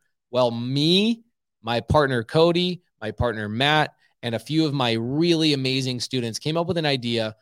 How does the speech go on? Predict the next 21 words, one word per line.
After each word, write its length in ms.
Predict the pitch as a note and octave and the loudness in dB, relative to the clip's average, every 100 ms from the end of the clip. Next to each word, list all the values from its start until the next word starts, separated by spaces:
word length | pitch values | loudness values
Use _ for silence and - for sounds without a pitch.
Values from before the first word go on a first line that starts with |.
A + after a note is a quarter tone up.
| _ _ - | _ _ -8
Um, 340 | A#2+ A#2 A#2 C3 | -4 -2 -4 -8
M-, 140 | C#3 _ C#3+ | -12 _ -4
Munif, 540 | D#3 E3 F3 E3+ - - | 0 2 0 -2 -10 -6
um, 640 | C#3 C3 B2 B2 A#2 A#2 - _ _ - | -2 0 0 -2 -4 -8 -16 _ _ -6
I 60 | |
don't 140 | C#3+ C#3 | -4 -2
know 60 | |
if 60 | C3 | -4
he's 140 | C3+ | -4
on 160 | C3 C3 | -4 -4
here. 320 | C3+ C3+ C3+ _ _ _ _ B2 | -2 -4 -6 _ _ _ _ -6
Um, 280 | A#2+ A#2 A#2 | -4 -4 -8
it 160 | - - | -12 -8
depends 300 | C3 D3 D3+ | -2 0 0
on 100 | C#3 | 0
how 160 | C#3 | 2
you 160 | C#3 C3+ | 2 0
wanna 160 | B2+ | -2
pronounce 300 | A#2+ C3 B2 | -4 -4 -4
his 140 | B2 A#2 | -6 -4
name. 260 | C3 D3 | -4 -4